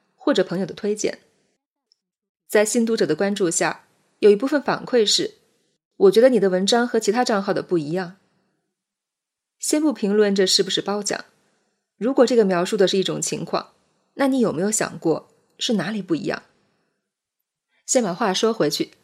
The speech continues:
我做我的公众号只有一个原则，就是让我自己先爽起来，剩下的都是在这个原则下开展的行动。所以，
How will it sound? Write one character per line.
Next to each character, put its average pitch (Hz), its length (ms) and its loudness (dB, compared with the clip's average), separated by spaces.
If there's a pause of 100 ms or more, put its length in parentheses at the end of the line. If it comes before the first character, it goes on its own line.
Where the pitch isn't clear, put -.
(560)
我 208 180 4
做 277 140 4
我 208 80 4
的 180 100 0
公 254 160 0
众 240 220 -2
号 196 380 -4
只 - 120 -2
有 214 120 6
一 170 100 0
个 220 140 2
原 170 180 0
则， - 300 -6 (500)
就 285 140 2
是 269 80 0
让 285 180 2
我 190 100 0
自 285 220 -2
己 - 180 -4
先 190 220 0
爽 180 240 -2
起 165 100 -2
来， - 140 -6 (960)
剩 269 280 2
下 247 300 0
的 165 260 -4 (220)
都 220 100 2
是 233 140 -2
在 240 140 0
这 294 120 0
个 208 120 4
原 165 180 0
则 175 100 2
下 170 200 0
开 180 160 -2
展 156 120 -4
的 147 60 -4
行 147 220 -8
动。 - 180 -6 (580)
所 202 220 0
以， 196 240 -4